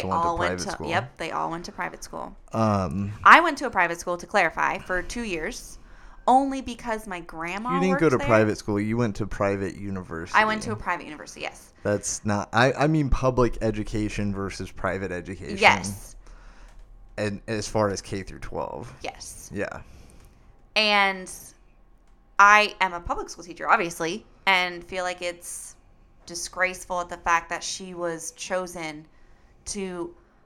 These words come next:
Speaker 1: lead the education system without any knowledge of it.
Speaker 2: Yeah.
Speaker 1: Am I doing something wrong?
Speaker 2: Pull that down a little bit.
Speaker 1: Down. Can you not hear me?
Speaker 2: Just pull the whole arm down t-, to your face.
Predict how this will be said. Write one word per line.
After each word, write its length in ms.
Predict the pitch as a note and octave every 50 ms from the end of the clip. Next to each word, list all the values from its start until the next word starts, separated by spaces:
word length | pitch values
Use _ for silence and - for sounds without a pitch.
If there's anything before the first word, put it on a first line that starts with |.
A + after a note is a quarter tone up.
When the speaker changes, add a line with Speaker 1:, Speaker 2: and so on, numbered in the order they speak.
| _ - -
Speaker 1:
lead 440 | G3 C4+ C#4+ B3+ G#3 F#3 F#3 - - - _ _
the 120 | G#3+ G#3 -
education 480 | C#4+ C#4+ - - G3+ F#3+ - G#3 G3
system 500 | G3 - F3+ - - F3+ F3 E3+ F3+ G3+ - - - - - - - _
without 360 | - F#3+ F#3+ G3+ G3 G3 - -
any 220 | - G3 G3 G3 F#3
knowledge 420 | F3 F3 F3 F3 E3+ E3 D#3 -
of 120 | D#3 D3 -
it. 140 | A#2+ - - - _ - - _ _ - -
Speaker 2:
Yeah. 300 | - G2 F#2 - - G2 G2+ - - - - - - - - - - - - - -
Speaker 1:
Am 80 | - E3+
I 60 | E3
doing 200 | D#3 D#3 D#3+ D#3+
something 200 | E3 E3 E3+ E3+ E3+
wrong? 140 | E3 F3+ F#3+
Speaker 2:
Pull 160 | - A2+ A2
that 120 | G2+ E2 -
down 180 | F#2+ F2 E2+
a 40 | E2+
little 160 | E2 D#2+ F2+
bit. 220 | G#2 G2+ - - -
Speaker 1:
Down. 260 | - - - - - - - - - - - - - - - - - - -
Can 120 | - -
you 40 | - -
not 100 | - F3
hear 100 | - F2
me? 200 | F2+ F#2+ - - - - - - - - -
Speaker 2:
Just 160 | A2+ G#2+ -
pull 200 | - A2+ A2 G#2+
the 60 | G2 F#2
whole 200 | G2+ G2 F2 F2
arm 240 | F#2 E2 D#2 G2+
down 260 | G2+ G#2 A2 A2+ A#2 -
t-, 100 | - - - - -
to 80 | - A#2+
your 80 | A#2
face. 300 | A#2 - B2+ C#3 C#3+ C3+